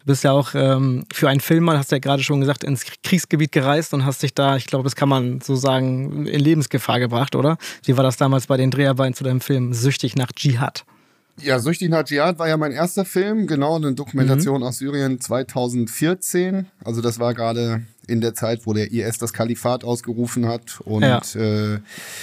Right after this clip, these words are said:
Speaker 2: das quasi da so richtig losging mit islamistischem Terror und, und kurz vor diesen ganzen Anschlägen auch in, in Europa, äh, vor Charlie Hebdo
Speaker 1: Mhm.
Speaker 2: und
Speaker 1: Ja.
Speaker 2: dem Nizza-Attentat und so weiter.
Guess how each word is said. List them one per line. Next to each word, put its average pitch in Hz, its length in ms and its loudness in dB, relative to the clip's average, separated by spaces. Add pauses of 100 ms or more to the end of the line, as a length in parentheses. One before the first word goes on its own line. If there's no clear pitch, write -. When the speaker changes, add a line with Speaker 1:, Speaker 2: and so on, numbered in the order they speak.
(320)
Speaker 2:
das 104 200 -2
quasi 107 460 -2
da 104 240 -2
so 101 100 -6
richtig 104 320 -4
losging 110 400 -2
mit 104 160 0
islamistischem 110 720 -4
Terror 117 540 0
und, 101 560 -6
und 98 220 -6
kurz 120 280 -4
vor 107 140 -4
diesen 104 160 -2
ganzen 104 240 -8
Anschlägen 107 420 -2
auch 98 140 -6
in, 95 400 -2
in 101 120 -2
Europa, 120 640 0 (1080)
äh, 98 640 -2
vor 104 300 -2
Charlie 104 340 0
Hebdo 107 360 0
Speaker 1:
Mhm. 120 200 2
Speaker 2:
und 95 460 -4 (380)
Speaker 1:
Ja. 127 180 0 (220)
Speaker 2:
dem 113 120 4
Nizza-Attentat 107 760 -2
und 101 100 -10
so 98 60 -8
weiter. 107 260 0